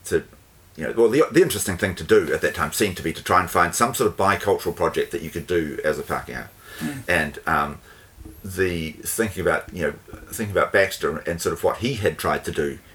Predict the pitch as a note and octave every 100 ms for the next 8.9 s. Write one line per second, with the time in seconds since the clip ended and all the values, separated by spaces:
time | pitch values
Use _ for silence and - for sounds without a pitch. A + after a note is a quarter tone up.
0 | - - F2+ D#2+ E2 D2 C#2+ - D2 C2+
1 | A#1+ - - E2+ - - D2 - B1 -
2 | - - - - - D#2+ D2+ D2 D2+ -
3 | D#2+ E2 D#2+ D#2 E2+ F2 - - - -
4 | - G2+ D#2 E2+ - - A1+ - C#2 C#2
5 | D2 - D2 C#2+ C2 D2 D2 D2+ C#2 -
6 | - - D#2+ D2+ F2+ F2 D#2 D2 D#2 D2
7 | - D#2+ C#2+ C#2+ D#2+ E2 D#2+ D2+ D2 C#2
8 | C2+ D2 D2 D2 C2 B1+ D#2 D2 D2